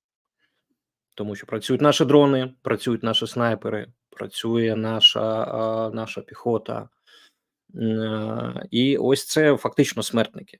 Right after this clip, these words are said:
Так, вони добігають, кидають Б К, якщо комусь, е, подфартить,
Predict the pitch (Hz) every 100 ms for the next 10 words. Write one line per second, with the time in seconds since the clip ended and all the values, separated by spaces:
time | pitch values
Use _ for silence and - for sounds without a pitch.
0 | _ - - 110 117 117 113 117 170 220
1 | 202 - 127 120 120 117 113 107 - 143
2 | 196 190 113 110 - 117 - 113 117 113
3 | 107 - - - 117 113 113 113 113 113
4 | 117 104 107 - - - 185 208